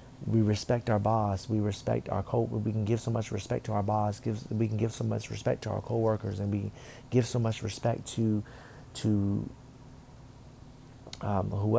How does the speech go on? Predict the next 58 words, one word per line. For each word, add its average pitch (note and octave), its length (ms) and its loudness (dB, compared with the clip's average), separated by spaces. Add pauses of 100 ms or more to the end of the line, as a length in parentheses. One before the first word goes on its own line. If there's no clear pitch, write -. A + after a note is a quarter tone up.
you A2+ 120 0
know, G2+ 140 0
whoever, G2+ 680 4
whoever A#2 380 4
is G#2 280 0
outside G2+ 320 0
of G2 80 2
our F#2+ 120 0
home, G2 280 0
whether G#2 180 2
it G2+ 60 0
be G2+ 80 -2
classmates, A2+ 600 -2
whether G#2 160 2
it G#2 60 0
be G#2 120 2
people A#2+ 320 0
at G#2 140 2
church, - 460 0 (360)
whether G#2 200 4
it G#2 60 4
be A2 120 4
people, A2+ 540 2 (380)
you - 80 2
know, G#2 140 6
just, G#2 180 4
that G#2 240 2
you A#2 60 2
just A2 180 2
meet A2+ 140 2
in A2+ 100 0
the, G#2 100 2 (140)
you A2+ 120 0
know, G#2 200 2
in G#2 80 2
the G2+ 60 2
grocery A2+ 360 2
store G#2 480 2
or - 120 -2
out A#2 180 2
and G#2+ 100 2
about, G#2 360 2
or G2+ 100 2
those A2 320 4
whom A2 200 0
you, G#2+ 160 4
the G2+ 140 -4
friends A#2 380 2
out, - 220 0
or G2 240 4 (220)
even A#2+ 260 4
friends A2+ 420 2
outside A2+ 420 0
of B2 80 4
our, G#2+ 180 0 (320)
those, A#2+ 240 4
you A2+ 120 2
know, G#2 200 0